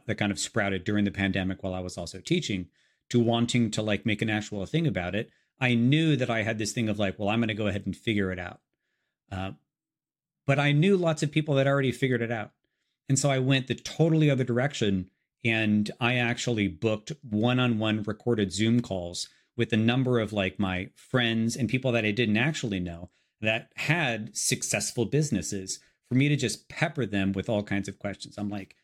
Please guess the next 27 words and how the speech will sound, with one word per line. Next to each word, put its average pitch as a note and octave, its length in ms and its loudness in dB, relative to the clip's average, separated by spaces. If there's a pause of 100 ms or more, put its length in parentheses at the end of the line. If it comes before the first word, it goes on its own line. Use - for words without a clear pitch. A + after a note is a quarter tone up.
(220)
"I A2 60 0
really B2 380 6
wanna C3 280 2
do A#2 160 4
this A2 220 -2
thing. G2 320 2 (280)
I B2+ 60 0
have A#2 220 0
the A2+ 80 2
confidence C3+ 760 0
to A#2 100 -4
know A2 220 4
that A2 180 -2
I F#2 140 -4
can D#3+ 480 2
do F2 220 0
it. - 180 -6
I A2 60 0
just A2+ 260 -2
don't A2 140 -2
have, A2 200 -2
like, G#2 160 -4
the G2 80 -8
skills A#2+ 840 0 (540)
to A2+ 80 0
do E2+ 260 -4
it." - 200 -16